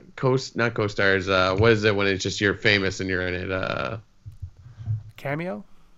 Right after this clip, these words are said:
Speaker 1: Cameo, thank you. And it's just sort of like, "Oh, I know who that is. I know who that is." And I'm like,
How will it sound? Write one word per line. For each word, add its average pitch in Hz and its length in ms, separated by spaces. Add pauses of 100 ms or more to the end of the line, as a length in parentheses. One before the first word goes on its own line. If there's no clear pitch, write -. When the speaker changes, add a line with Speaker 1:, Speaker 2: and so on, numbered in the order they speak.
(120)
Speaker 1:
Cameo, 160 440
thank 117 300
you. 98 100 (1000)
And 147 140
it's 147 100
just 147 140
sort 143 140
of 135 60
like, 131 160
"Oh, 185 100
I 175 80
know 170 120
who 135 80
that 113 140
is. 113 160
I 120 40
know 120 140
who 120 60
that 117 160
is." 120 180
And 117 120
I'm 113 100
like, 101 420